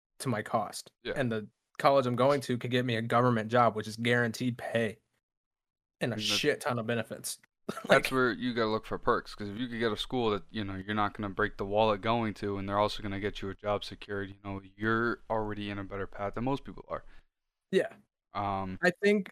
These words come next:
Speaker 1: colleges don't do a good enough job explaining that or
Speaker 2: No,
Speaker 1: utilizing
Speaker 2: they
Speaker 1: their
Speaker 2: don't.
Speaker 1: funds to do that,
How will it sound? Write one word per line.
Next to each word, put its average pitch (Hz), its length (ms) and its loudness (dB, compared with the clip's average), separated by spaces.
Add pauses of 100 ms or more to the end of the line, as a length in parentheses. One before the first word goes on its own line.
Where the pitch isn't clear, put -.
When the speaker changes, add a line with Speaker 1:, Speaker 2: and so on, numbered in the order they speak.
(140)
Speaker 1:
colleges 156 500 6
don't 143 220 6
do 139 140 4
a 127 40 0
good 123 140 6
enough 123 200 4
job 117 220 6
explaining 123 520 -2
that 143 200 4
or 127 160 6
Speaker 2:
No, 120 80 4
Speaker 1:
utilizing 127 600 6
Speaker 2:
they 120 80 2
Speaker 1:
their 110 280 2
Speaker 2:
don't. - 140 -12
Speaker 1:
funds 120 400 2
to - 160 -2
do 117 240 -2
that, - 240 -6